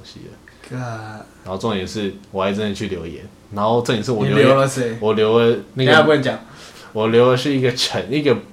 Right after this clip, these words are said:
Speaker 1: 不姓陈的人，可是我在他名字前面冠一个陈字，<laughs> 然后就把他标出来。
Speaker 2: 冠，冠夫姓。
Speaker 1: <laughs> 就是一定要，一定要把他拖下水的概念啊。
Speaker 2: 哦。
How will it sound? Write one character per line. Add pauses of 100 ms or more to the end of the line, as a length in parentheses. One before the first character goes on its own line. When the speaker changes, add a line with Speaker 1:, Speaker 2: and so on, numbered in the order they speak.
(140)
Speaker 1:
不
姓
陈
的
人，
可
是
我
在
他
名
字
前
面
冠
一
个
陈 (160)
字， (340)
<laughs>
然
后
就
把
他
标
出
来。
Speaker 2:
冠，
冠
夫
姓。 (260)
Speaker 1:
<laughs>
就
是 (160)
一
定
要，
一
定
要
把
他
拖
下
水
的
概
念
啊。 (200)
Speaker 2:
哦。